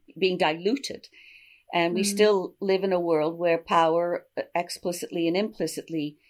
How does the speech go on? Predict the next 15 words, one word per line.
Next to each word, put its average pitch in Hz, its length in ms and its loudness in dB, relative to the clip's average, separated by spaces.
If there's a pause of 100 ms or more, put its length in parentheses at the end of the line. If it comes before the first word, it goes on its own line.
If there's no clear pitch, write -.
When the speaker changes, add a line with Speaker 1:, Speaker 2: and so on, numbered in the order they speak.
(180)
Speaker 1:
is, 170 300 -4
is 170 240 -6
profound. 190 640 -2
Who's 185 200 -6
got 165 220 2
the - 60 -4
power 160 400 0
and 165 120 -4
how? 240 280 2 (420)
I 220 100 2
mean, 214 260 -2 (120)
reminding 226 460 2
ourselves 196 460 0
we 208 160 -2
too 185 420 2